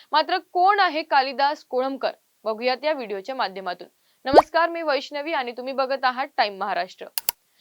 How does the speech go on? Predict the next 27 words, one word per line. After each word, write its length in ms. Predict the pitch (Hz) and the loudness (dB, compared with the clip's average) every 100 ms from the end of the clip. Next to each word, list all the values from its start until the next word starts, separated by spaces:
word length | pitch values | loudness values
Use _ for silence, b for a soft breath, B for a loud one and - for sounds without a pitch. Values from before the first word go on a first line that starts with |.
| B B - | B B 0
कालिदास 480 | 330 370 403 453 440 | 2 2 0 0 -2
कोळंबकर 560 | 370 330 339 330 339 | 0 0 0 4 4
हे 140 | 349 311 | 4 -2
भारतीय 480 | 226 233 220 294 320 | -2 0 0 0 -2
जनता 280 | 311 285 285 | -4 -4 -2
पार्टीचे 500 | 269 240 240 240 247 | 2 0 -2 -6 -6
आमदार 360 | 190 196 247 | -6 4 4
आहेत. 220 | 262 226 247 _ _ | 4 -2 -16 _ _
सर्वाधिक 480 | 220 226 226 233 226 | 0 0 -2 -4 -4
आमदारकीचा 720 | 196 208 233 233 226 - 226 - | -2 0 -2 -4 -10 -4 -4 -2
कार्यकाळ 520 | 202 208 277 294 262 - b _ | -2 0 2 4 2 0 b _
त्यांनी 300 | 302 294 311 - | 0 0 -4 -4
अनुभवलाय. 540 | 254 262 262 262 202 - _ _ _ | -4 -2 -4 -2 -2 -4 _ _ _
ते 100 | 311 | 0
नवव्यांदा 680 | 330 320 247 262 339 349 320 - | 0 0 -2 0 0 2 2 2
आमदार 360 | 247 240 247 269 | 0 -2 2 2
झाले 260 | 254 262 240 | 2 -4 -4
आहेत. 100 | 269 _ _ _ | -6 _ _ _
सर्वाधिक 420 | 277 294 294 330 | 2 4 2 0
अनुभवी 440 | 311 294 294 277 294 | -2 -2 -2 -2 0
आमदार 400 | 254 226 226 254 | 0 0 2 2
असल्याने 480 | 233 - 269 285 - _ _ - | 0 -2 0 0 -4 _ _ 0
त्यांना 360 | 269 247 226 311 - | 0 0 -8 -8 -14
विधानसभेचे 840 | 226 240 269 311 311 254 262 285 | -6 -2 -2 -2 -4 -4 -8 -6
हंगामी 520 | 277 220 202 226 240 | -8 -8 -4 -4 -2
अध्यक्ष 420 | 220 190 226 220 214 | -6 -6 -10 -10 -10
म्हणून 320 | 214 269 | -6 -4